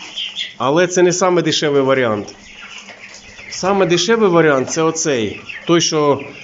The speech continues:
ну просто, бачите, щось узяв, ось, допустим, євро по двісті, що потолки кріпляться. Перегнув, прикрутив і все робить.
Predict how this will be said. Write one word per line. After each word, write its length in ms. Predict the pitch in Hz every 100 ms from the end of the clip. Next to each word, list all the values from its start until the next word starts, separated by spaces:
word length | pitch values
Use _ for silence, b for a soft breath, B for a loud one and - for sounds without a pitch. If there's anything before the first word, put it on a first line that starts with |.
| -
ну 80 | 285
просто, 340 | 277 262 - 170
бачите, 360 | 226 233 -
щось 280 | - 165 - -
узяв, 320 | 165 208 208
ось, 160 | 160 -
допустим, 480 | 156 156 151 143 135 - - - -
євро 360 | 147 185 185
по 140 | 175 175
двісті, 360 | 156 156 -
що 160 | 143 151
потолки 380 | 165 185 165 170
кріпляться. 580 | 160 135 117 113 113 101 B B B -
Перегнув, 420 | 190 196 214 220
прикрутив 480 | 185 175 180 180 196
і 60 |
все 240 | 165 - 165
робить. 520 | 147 113 104 - -